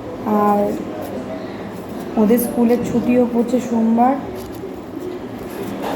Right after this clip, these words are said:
সোমবার ওদের স্কুলের ছুটি পড়ে যাচ্ছে, খাতা টাতা দিয়ে দেবে, তো সেগুলো হোমওয়ার্ক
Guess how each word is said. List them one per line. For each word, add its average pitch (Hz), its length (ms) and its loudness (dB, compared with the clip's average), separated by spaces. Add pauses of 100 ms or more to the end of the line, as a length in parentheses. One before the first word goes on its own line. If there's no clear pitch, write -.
(300)
সোমবার 233 400 6
ওদের 233 180 2
স্কুলের 226 340 0
ছুটি 220 180 0 (100)
পড়ে 226 280 2
যাচ্ছে, 233 320 0 (920)
খাতা 226 300 2
টাতা 226 220 2 (100)
দিয়ে 220 260 4
দেবে, 226 200 2 (1000)
তো 226 80 -2 (260)
সেগুলো 226 300 4 (120)
হোমওয়ার্ক 214 440 2